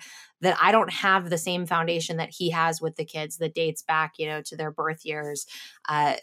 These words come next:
for me, it was much later. And so it, it's built slowly over time. And I really have to be aware of that and getting to know each of them. They all have different personalities,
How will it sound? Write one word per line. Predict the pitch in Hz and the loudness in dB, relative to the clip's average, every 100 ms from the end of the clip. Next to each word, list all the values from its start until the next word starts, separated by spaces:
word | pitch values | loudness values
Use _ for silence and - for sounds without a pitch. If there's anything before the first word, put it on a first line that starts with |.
| - | -4
for | 175 | -2
me, | 170 165 175 | 0 2 2
it | 180 | 2
was | 160 | 0
much | 160 165 | -2 -4
later. | 165 185 196 170 | -2 0 0 0
And | 160 | -2
so | 160 165 | -2 0
it, | 165 160 - | 0 -2 -4
it's | 170 156 | -4 -4
built | - 175 170 - | 0 2 2 -2
slowly | - 170 170 175 175 170 | -2 2 2 2 0 -2
over | 170 165 160 | -2 -2 -4
time. | - 170 160 160 | -4 -4 -2 -2
And | 165 | -2
I | 165 160 196 | -4 -4 -4
really | 196 185 | 0 2
have | 175 165 | 2 0
to | 170 | -4
be | 170 | -2
aware | 165 170 165 170 | -2 0 0 -2
of | 165 | -2
that | 160 160 - - - - | 0 0 -2 -10 -16 -2
and | 214 208 | 2 6
getting | 220 226 240 | 6 6 4
to | 247 | 4
know | 226 214 | 4 4
each | 190 208 233 | 2 0 0
of | 208 | 4
them. | 185 170 175 165 | 4 4 2 0
They | 185 196 | 4 6
all | 202 | 6
have | 226 | 4
different | 220 226 226 | 0 0 -2
personalities, | 240 - 190 180 196 185 - - | -4 -4 0 2 2 0 -4 -10